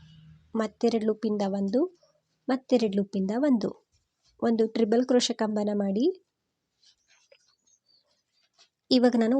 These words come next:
ಒಂದು ಚೈನ್ನ ಹಾಕ್ಕೊಳ್ತೀನಿ, ಸ್ವಲ್ಪ ಥ್ರೆಡ್ನ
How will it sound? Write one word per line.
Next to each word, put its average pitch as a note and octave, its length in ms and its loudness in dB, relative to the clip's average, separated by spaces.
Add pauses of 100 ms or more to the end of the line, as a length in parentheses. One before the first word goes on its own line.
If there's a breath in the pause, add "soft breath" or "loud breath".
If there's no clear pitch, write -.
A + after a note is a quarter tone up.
ಒಂದು A3+ 180 2
ಚೈನ್ನ A#3 380 4
ಹಾಕ್ಕೊಳ್ತೀನಿ, G#3 640 -2 (1500)
ಸ್ವಲ್ಪ B3+ 320 -2
ಥ್ರೆಡ್ನ A3 360 -2